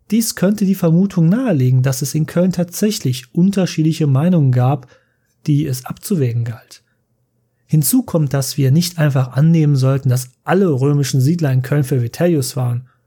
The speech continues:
und wir sollten auf der anderen Seite nicht vermuten, dass alle germanischen Ubier in der Stadt für Civilis waren, nur weil er eben auch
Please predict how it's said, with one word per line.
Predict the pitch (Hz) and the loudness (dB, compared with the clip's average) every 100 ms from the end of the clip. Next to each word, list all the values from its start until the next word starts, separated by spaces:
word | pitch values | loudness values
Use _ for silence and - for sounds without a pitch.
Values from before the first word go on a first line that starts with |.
| _ | _
und | - 135 | -2 0
wir | 123 | 2
sollten | 127 127 | 2 0
auf | 127 | -2
der | - - _ | -4 -12 _
anderen | 139 185 233 135 127 | 0 2 2 2 2
Seite | 127 123 139 | 2 0 0
nicht | 135 - | -2 0
vermuten, | 139 139 147 175 175 - _ _ | 0 2 2 2 0 -6 _ _
dass | 131 - - | -4 -4 -6
alle | 147 139 | -2 0
germanischen | 127 113 117 135 175 196 160 - 170 | 0 0 0 2 2 2 2 -2 -2
Ubier | 151 135 127 | 0 0 0
in | 127 | 0
der | 123 | 0
Stadt | 123 - 127 | -2 -4 -6
für | - 135 | -4 -4
Civilis | - 139 214 214 - | -2 0 0 0 0
waren, | 127 123 123 120 - _ _ | 0 0 -2 -6 -8 _ _
nur | 131 135 | 2 2
weil | 120 147 | 0 -2
er | 127 | -2
eben | 139 135 - | 0 0 0
auch | - 160 160 | -2 -4 -4